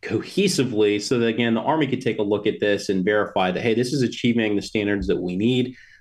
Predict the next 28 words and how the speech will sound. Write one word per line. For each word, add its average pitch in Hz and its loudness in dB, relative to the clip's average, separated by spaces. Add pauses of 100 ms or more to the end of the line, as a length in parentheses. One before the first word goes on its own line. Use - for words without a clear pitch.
We 104 0
feel 120 0
comfortable 110 0
with 95 0
the 98 0
tech 101 -4
that - -2
we 98 0
have. 95 -2
And 90 -4
so 127 -2 (320)
we're 135 2
still 165 2
fairly 139 2
early 127 4
in 110 0 (120)
building 123 4
that 110 -2
full 113 0
pipeline 104 -2
out 95 0
for - -8
the 101 2
Army, 101 0
but 107 -2
we've 123 -2
had 180 -2
demonstrations. 117 0